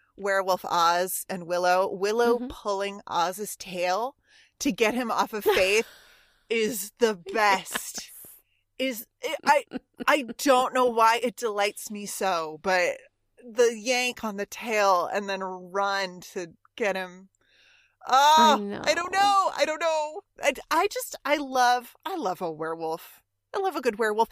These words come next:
Speaker 2: Oh,
Speaker 1: And our
Speaker 2: yeah.
Speaker 1: werewolf has gotten a makeover this season.
Speaker 2: Uh-huh.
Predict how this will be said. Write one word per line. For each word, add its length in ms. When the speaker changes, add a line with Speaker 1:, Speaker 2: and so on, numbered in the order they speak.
Speaker 2:
Oh, 260
Speaker 1:
And 80
our 180
Speaker 2:
yeah. 60
Speaker 1:
werewolf 460
has 220
gotten 280
a 80
makeover 920
this 160
season. 600
Speaker 2:
Uh-huh. 380